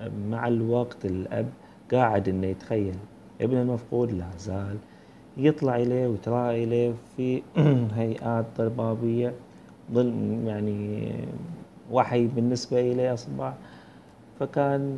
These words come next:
تمثيل بالنسبة للجزئية هاي جدا جميل. أم، أعجبني في الرواية مثل ما قلت هاي الفصل، ولم يعجبني فيها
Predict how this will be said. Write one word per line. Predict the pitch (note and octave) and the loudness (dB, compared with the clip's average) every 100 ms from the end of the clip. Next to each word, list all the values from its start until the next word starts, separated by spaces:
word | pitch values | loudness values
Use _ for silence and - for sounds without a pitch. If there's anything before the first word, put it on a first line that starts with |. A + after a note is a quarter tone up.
| - | -4
تمثيل | C#3 C3 D#3+ D3 C#3+ | -4 0 2 2 0
بالنسبة | B2 A#2 - | -4 -4 -4
للجزئية | A#2 A2 G#2+ G#2+ A#2 A#2+ B2 A#2 A2 | -2 -2 -4 -4 -2 -2 0 0 0
هاي | G#2+ | 0
جدا | G#2+ G2+ | -2 -4
جميل. | F#2 E2+ F2 E2+ - - - - - - - - - - - - - - - - - | -4 -8 -10 -14 -16 -16 -20 -20 -20 -20 -20 -20 -20 -20 -20 -20 -20 -20 -20 -10 0
أم، | C3+ C#3 C#3 C#3+ C#3+ D#3+ - | 4 6 6 6 2 -4 -2
أعجبني | C#3+ D#3 F3+ E3+ D#3+ | 4 6 8 6 4
في | D#3 | 6
الرواية | C#3+ C#3+ | 8 8
مثل | C#3 C3 | 6 2
ما | C3 | 0
قلت | C3 B2+ B2+ | 0 0 0
هاي | A#2+ | 0
الفصل، | A2+ A#2+ A2+ B2+ B2 | 0 -4 -2 -2 0
ولم | B2+ C#3+ D3 | 2 2 2
يعجبني | C3+ B2+ C3+ C3+ C3 | 0 0 0 -2 -4
فيها | C#3 C3 | -2 -2